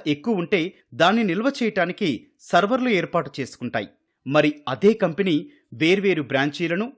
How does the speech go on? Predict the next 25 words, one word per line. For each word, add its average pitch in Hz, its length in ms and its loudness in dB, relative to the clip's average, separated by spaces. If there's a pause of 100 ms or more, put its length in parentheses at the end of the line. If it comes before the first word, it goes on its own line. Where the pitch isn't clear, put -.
వేర్వేరు 185 480 2
నగరాలు 151 540 2 (200)
లేదా 180 300 2
దేశాల్లో 233 640 2
ఏర్పాటు 220 460 0 (100)
చేయాల్సొస్తే, 170 680 -2 (260)
ఆ 139 140 6
కంపెనీకి 277 560 2
సంబంధించిన 220 540 0
డేటా 165 400 2
భారీగా 156 540 2
ఉంటుంది. 113 380 -6 (240)
ఈ 240 100 2
డేటాను 233 640 0 (140)
ఎక్కడికక్కడ 220 540 -2
సర్వర్లు, 147 680 0 (100)
ఐటీ, 160 400 -2 (220)
హార్డ్‌వేర్ 220 560 2
పరికరాలు 185 520 2
ఏర్పాటు 165 420 0 (100)
చేసుకుని 151 480 -2 (220)
నిల్వ 202 320 0 (100)
చేసుకోవడం 202 380 -2 (100)
చాలా 175 140 4
కష్టతరమైనది, 139 880 -2